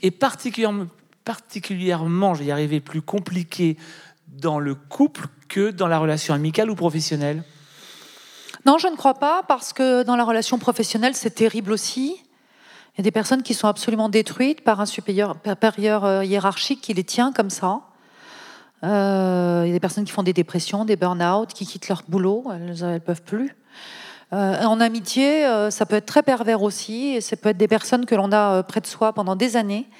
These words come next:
Speaker 2: et finalement qui vous nuisent. La seule différence avec l'amitié, c'est que, euh, euh, il y a une relation d'emprise, mais qui n'est pas, euh, liée au financier. Dans la relation de travail, dans la relation amoureuse, il peut y avoir un lien au financier, et là, ça devient compliqué, parce que vous êtes vraiment pieds et poings liés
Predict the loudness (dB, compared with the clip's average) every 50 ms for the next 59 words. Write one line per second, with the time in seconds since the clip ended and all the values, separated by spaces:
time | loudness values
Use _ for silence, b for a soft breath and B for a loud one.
0 | B B B B B B -8 -8 -6 -2 0 0 2 2 0 0 0 -2 -2 0
1 | 0 0 0 0 0 0 -2 -2 -4 -4 -6 _ _ _ _ _ _ B B B
2 | B B B B B B B B -4 0 2 2 4 4 4 4 4 4 4 4
3 | 4 4 4 4 4 4 2 2 2 0 -2 0 2 4 4 4 2 2 0 0
4 | 0 2 2 2 4 4 4 4 4 4 4 2 0 -2 B B B B B B
5 | B B B B 0 0 2 2 0 0 -2 -4 -6 -4 0 2 4 4 4 2
6 | 0 0 2 2 2 0 2 2 2 2 2 2 2 2 2 2 2 0 0 0
7 | 0 -2 -4 -2 0 2 2 2 4 4 6 6 6 6 6 4 4 2 2 2
8 | 2 2 2 2 0 -2 -2 -2 -2 -4 -2 0 0 0 -2 -4 -10 -2 2 4
9 | 4 4 4 4 4 2 2 2 0 0 0 2 4 4 4 4 4 2 2 0
10 | -2 -2 0 2 2 2 2 2 0 0 2 4 4 4 4 4 2 0 B B
11 | B B B B B -6 -4 2 4 4 6 6 4 4 4 2 2 0 0 0
12 | 0 0 0 -2 -2 -2 -2 -2 -2 -2 0 0 2 2 2 2 0 -2 -2 -2
13 | -2 -2 -2 -4 -4 -4 -4 -2 0 0 0 0 0 -2 -4 -4 0 0 0 0
14 | 0 0 0 2 2 2 0 0 -2 -4 -2 -2 -4 -4 -4 -4 -2 -2 -2 -2
15 | 0 2 0 0 -2